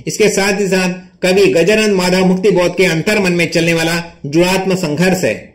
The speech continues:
जो चेतन मन और अचेतन के मन के बीच में जो उनका द्वंद्व है, अंतर्द्वंद्व है, उसका भी यहाँ पर हमको, वो भी यहाँ पर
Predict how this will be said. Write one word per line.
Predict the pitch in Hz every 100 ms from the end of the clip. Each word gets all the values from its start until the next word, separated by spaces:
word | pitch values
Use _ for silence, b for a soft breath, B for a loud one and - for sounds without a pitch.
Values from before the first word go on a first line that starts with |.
| -
जो | 143
चेतन | 151 160 175 196
मन | 190 196
और | 190 165 - 180
अचेतन | 185 170 185
के | 180 175
मन | 165 160
के | 170
बीच | 156 151
में | 165 156
जो | 147
उनका | 151 151
द्वंद्व | 143 139 180 156
है, | 120 87 -
अंतर्द्वंद्व | 143 151 180 147 139
है, | 139 175 180 B B B _ -
उसका | 156 -
भी | 190 180
यहाँ | 165 147
पर | 156
हमको, | 147 131
वो | - 65 165
भी | 170
यहाँ | 160 143
पर | 151